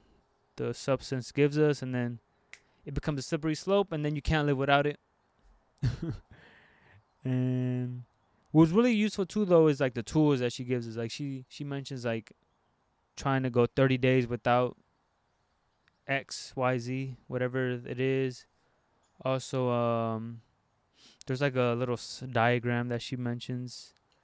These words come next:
I think it was, um, it's mentioned how, oh, radical honesty.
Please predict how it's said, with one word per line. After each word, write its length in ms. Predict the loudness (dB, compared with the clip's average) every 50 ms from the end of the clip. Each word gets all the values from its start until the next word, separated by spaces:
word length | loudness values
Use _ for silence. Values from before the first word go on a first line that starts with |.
| _ _ _ _ _ _ _ -6
I 20 |
think 160 | -6 -4 0
it 40 | 2
was, 240 | 2 2 2 0 0
um, 420 | 0 0 -2 -4 -4 -8 -10 -12 -16 _ _ _ _ _ _ _ _ _ _ _ _ _ _ _ _ _ _ _ _ _ _ _ _ _ _ _ _ _ _ -20 _ -20 _ _ _ _ _ _ _ _ _ _ _ _ _ _ _ _ _ _ _ _ _ _ _ _ _ -8
it's 140 | -6 -4
mentioned 380 | -2 -2 -2 0 -2 -2 -4 0
how, 120 | 0 2 6
oh, 160 | 8 8 10
radical 440 | 10 10 8 8 8 6 6 4 4
honesty. 720 | 4 6 4 4 4 4 2 -2 -4 -6 -8 -8 -8 -8